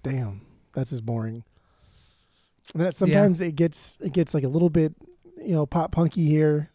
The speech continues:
Speaker 1: but it's not enough melody there to kinda, like, get you involved. And then sometimes it gets a little bit more aggressive, but then it's not too aggressive. It's just, I don't know. This record kinda sucks.
Speaker 2: <laughs>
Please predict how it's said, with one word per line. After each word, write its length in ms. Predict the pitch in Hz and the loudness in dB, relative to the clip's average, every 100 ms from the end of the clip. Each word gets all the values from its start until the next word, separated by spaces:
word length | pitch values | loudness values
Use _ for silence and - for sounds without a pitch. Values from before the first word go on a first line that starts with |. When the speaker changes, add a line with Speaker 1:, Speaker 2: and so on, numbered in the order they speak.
| - 165 | -16 -4
Speaker 1:
but 120 | 143 | -2
it's 140 | 120 143 | -2 -2
not 200 | 135 127 | 0 0
enough 560 | 131 131 127 - - _ _ _ _ | 0 0 -2 -6 -20 _ _ _ _
melody 480 | 147 135 143 143 143 | -2 0 2 2 2
there 260 | 139 135 123 | 2 2 0
to 100 | - | -4
kinda, 200 | - 123 | -4 -4
like, 240 | 113 120 | -4 -4
get 220 | 127 131 135 | -4 -4 -4
you 80 | |
involved. 600 | 120 110 180 196 185 175 - _ _ _ _ - | -6 -2 2 2 2 -2 -10 _ _ _ _ -6
And 160 | 143 | -4
then 80 | 147 143 | -2 0
sometimes 180 | 170 151 | 0 0
it 60 | |
gets 140 | 139 127 | -2 0
a 40 | |
little 140 | 156 | 0
bit 100 | 160 | 0
more 180 | 151 143 | 0 -2
aggressive, 680 | 131 147 165 - 156 147 - _ _ _ _ _ _ | 0 2 2 2 2 0 -6 _ _ _ _ _ _
but 120 | 151 | -4
then 80 | 123 | -4
it's 120 | 131 | -4
not 140 | 123 104 | -6 -2
too 160 | 170 156 | 2 2
aggressive. 460 | 147 135 - 127 | 0 -2 -2 -4
It's 160 | 120 - | -6 -6
just, 260 | 113 - - _ _ _ _ _ _ _ _ _ _ _ _ _ _ _ _ - | -10 -10 -14 _ _ _ _ _ _ _ _ _ _ _ _ _ _ _ _ -12
I 60 | |
don't 140 | - 135 | -12 -12
know. 80 | |
This 140 | 156 165 | -10 -8
record 180 | 135 117 | -8 -8
kinda 160 | 117 | -12
sucks. 460 | - - - - - _ _ _ _ | -12 -18 -18 -18 -18 _ _ _ _
Speaker 2:
<laughs> 80 | - | -2